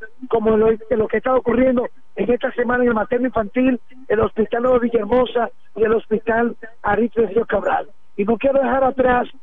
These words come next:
que ya está funcionando la Oficina de Servicio Regional Este de el Ministerio de Interior y Policía,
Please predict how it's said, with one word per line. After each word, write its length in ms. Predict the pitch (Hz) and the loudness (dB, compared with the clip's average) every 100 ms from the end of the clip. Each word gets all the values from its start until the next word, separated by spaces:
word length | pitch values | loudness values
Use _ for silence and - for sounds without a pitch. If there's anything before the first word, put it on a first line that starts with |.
| - | -10
que 140 | - 190 | -2 0
ya 120 | 226 | 0
está 240 | 226 262 - | 0 0 0
funcionando 800 | 254 - 233 247 240 208 208 - - - | -2 0 0 2 0 2 0 -2 -12 -8
la 160 | 202 220 | -2 0
Oficina 500 | 214 208 247 254 254 | 0 0 0 2 2
de 140 | 247 | 2
Servicio 480 | 247 226 269 247 233 | 0 2 2 2 2
Regional 320 | 214 226 240 | 2 4 2
Este 460 | - 254 - 214 208 - - - - | 2 0 0 0 0 -2 -16 -18 -2
de 320 | 247 269 277 262 254 - | 2 4 4 0 -8 -4
el 600 | 233 247 262 262 262 254 233 | 2 6 6 6 6 4 4
Ministerio 800 | 247 233 247 262 262 262 254 - - 269 - | 4 2 2 2 4 4 2 -2 -14 -8 -2
de 100 | 247 | 0
Interior 540 | 240 214 226 220 262 269 | 0 0 0 4 2 2
y 140 | 247 | 0
Policía, 680 | - 247 220 254 233 208 175 | 2 2 2 2 2 2 2